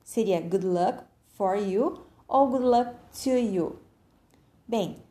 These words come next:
não há uma regra pra dizer qual é o certo ou o errado. Não tem nada na gramática da língua inglesa dizendo que um pode e o outro não pode. Sendo assim, usamos o que é mais comum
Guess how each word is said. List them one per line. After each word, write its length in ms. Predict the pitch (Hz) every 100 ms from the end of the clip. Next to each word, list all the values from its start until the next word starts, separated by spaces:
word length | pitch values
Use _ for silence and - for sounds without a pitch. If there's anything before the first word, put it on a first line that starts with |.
| _ _ _ _
não 240 | 254 330 302
há 80 |
uma 180 | 330 320
regra 420 | 269 247 247 226
pra 140 | 226 208
dizer 340 | 208 214 214
qual 220 | 254 262
é 120 | 240 202
o 60 |
certo 760 | 196 - 180 175 185 269 277 -
ou 200 | 214 208
o 80 | 208
errado. 440 | 269 262 180 165 - _ _ _
Não 200 | 220 247
tem 200 | 302 330
nada 460 | 247 220 240 294 247
na 140 | 214
gramática 640 | 196 180 180 185 262 - 214
da 100 | 208
língua 240 | 202 196
inglesa 480 | 180 175 202 226 220
dizendo 500 | 233 220 220 208 196
que 160 | 220
um 200 | 208 202
pode 600 | 196 185 175 175 175 302 - _ _ -
e 80 | 277
o 60 |
outro 360 | 247 254 302 294
não 180 | 269 302
pode. 400 | - - - - _ _
Sendo 360 | - - 226 220
assim, 380 | 269 - 262 - - _ -
usamos 480 | 311 254 269 311 277
o 60 |
que 100 | 277
é 40 | 269
mais 280 | 247 247 -
comum 560 | 240 208 208 285 -